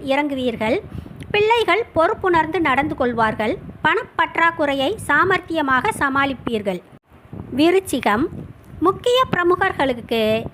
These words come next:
நெருக்கமாவீர்கள். பழைய வழக்கில் வெற்றி பெறுவீர்கள். பணவரவு உண்டு. அலுவலகத்தில் உயர் அதிகாரி பாராட்டுவார். முக்கிய பதவிக்கு தேர்ந்தெடுக்கப்படுவீர்கள்.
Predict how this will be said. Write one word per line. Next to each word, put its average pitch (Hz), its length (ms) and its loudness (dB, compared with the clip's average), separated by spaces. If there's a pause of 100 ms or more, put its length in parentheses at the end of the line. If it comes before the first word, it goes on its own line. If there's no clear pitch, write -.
(180)
நெருக்கமாவீர்கள். 285 1000 0 (280)
பழைய 381 400 2
வழக்கில் 320 580 0
வெற்றி 262 340 -2
பெறுவீர்கள். 226 640 0 (260)
பணவரவு 311 580 2 (120)
உண்டு. 262 320 -2 (480)
அலுவலகத்தில் 403 800 0
உயர் 349 340 2
அதிகாரி 285 440 2 (100)
பாராட்டுவார். 233 720 2 (320)
முக்கிய 480 400 0
பதவிக்கு 311 560 0 (140)
தேர்ந்தெடுக்கப்படுவீர்கள். 240 1160 0